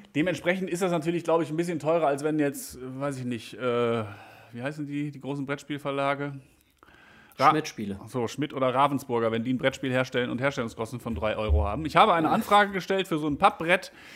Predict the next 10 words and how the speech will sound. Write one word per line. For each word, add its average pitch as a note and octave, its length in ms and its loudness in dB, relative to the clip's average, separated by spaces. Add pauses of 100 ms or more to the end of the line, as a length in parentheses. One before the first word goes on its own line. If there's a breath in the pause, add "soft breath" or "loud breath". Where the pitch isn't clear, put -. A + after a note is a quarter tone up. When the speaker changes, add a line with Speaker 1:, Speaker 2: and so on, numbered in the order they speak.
(180 loud breath)
Speaker 1:
also C#3+ 160 2
sprich - 340 -4
ein C#3 240 4
Pappbrett C#3 400 0
unten, G#3+ 460 4
eins C#3+ 320 2
oben C3+ 200 2
drauf C#3+ 360 4
mit C3+ 200 0
Ausschnitten. F#3 720 0